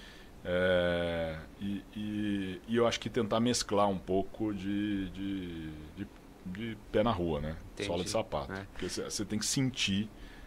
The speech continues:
Speaker 1: a vida como ela é mesmo, porque senão cê, cê não tem credibilidade pra, pra cobrar, pra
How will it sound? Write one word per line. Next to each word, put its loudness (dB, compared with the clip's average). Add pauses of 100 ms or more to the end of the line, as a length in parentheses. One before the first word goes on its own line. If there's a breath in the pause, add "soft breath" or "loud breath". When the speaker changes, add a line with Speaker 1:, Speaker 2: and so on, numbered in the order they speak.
(120)
Speaker 1:
a 4
vida 2
como 2
ela 4
é 2
mesmo, 0
porque -6
senão -2
cê, 2
cê 4
não 6
tem 4
credibilidade 8
pra, 2 (300)
pra -6
cobrar, 6
pra -4